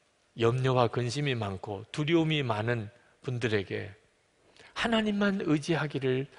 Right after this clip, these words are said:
도전합니다. 이 시간에 한번 결단해 보십시오. 그러나 그저 분위기 따라서 그저 일어나지는 마시기 바랍니다.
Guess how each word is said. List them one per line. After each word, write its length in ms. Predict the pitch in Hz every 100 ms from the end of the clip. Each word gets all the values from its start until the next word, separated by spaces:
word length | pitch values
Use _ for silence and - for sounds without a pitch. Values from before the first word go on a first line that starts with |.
| - -
도전합니다. 600 | - 104 123 113 131 127 - _ _ _ - - - - -
이 60 | 170
시간에 280 | - 196 190
한번 320 | 185 190 175
결단해 480 | 127 143 170 165 151
보십시오. 460 | 110 - - - - - - - - _ _ _ _ - - -
그러나 520 | 143 139 143 147 120 - -
그저 180 | 151
분위기 420 | 139 147 156 180 175
따라서 640 | 160 139 117 156 143 101 - - - - -
그저 180 | 127
일어나지는 680 | 123 156 143 123 110 113 110
마시기 380 | 104 - - 123
바랍니다. 320 | 107 113 135